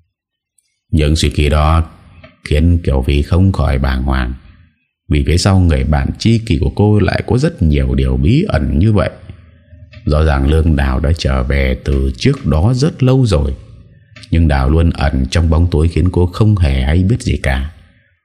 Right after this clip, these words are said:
Đôi mắt như càng nhòa đi vì những dòng lệ, miệng vẫn lẩm nhẩm trong niềm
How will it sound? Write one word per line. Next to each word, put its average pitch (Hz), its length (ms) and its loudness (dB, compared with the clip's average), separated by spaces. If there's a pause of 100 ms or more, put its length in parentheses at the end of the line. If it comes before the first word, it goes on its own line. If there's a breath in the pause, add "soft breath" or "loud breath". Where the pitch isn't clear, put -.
(160)
Đôi 87 120 2
mắt 92 160 2
như 82 200 2
càng 65 280 -2
nhòa 67 240 -2
đi 80 200 2
vì 71 120 -2
những 71 240 0
dòng 73 240 -2
lệ, 65 220 -4 (460 soft breath)
miệng 76 320 2
vẫn 82 220 2
lẩm 78 300 0
nhẩm 65 300 -2
trong 104 440 2
niềm 69 260 0